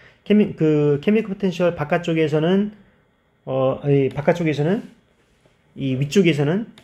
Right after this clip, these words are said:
그 엠티 스테이트인 이제 그런 거를 우리가 얘기를 했어요. 근데 이 보즈-아인슈타인 같은 경우 그 요 마이너스로 나오는 이 보즈-아인슈타인 같은 경우에 보-, 보면은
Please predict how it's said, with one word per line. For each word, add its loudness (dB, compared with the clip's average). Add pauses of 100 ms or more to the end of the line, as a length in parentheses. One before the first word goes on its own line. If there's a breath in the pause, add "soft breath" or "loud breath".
(120)
그 -2
엠티 0
스테이트인 -4
이제 -6
그런 0
거를 2
우리가 -4 (400 soft breath)
얘기를 0
했어요. -4
근데 0 (300 soft breath)
이 -8
보즈-아인슈타인 2
같은 -4
경우 -2
그 -2
요 2
마이너스로 0
나오는 -2 (320 loud breath)
이 -6
보즈-아인슈타인 0
같은 -2
경우에 0
보-, -4
보면은 -2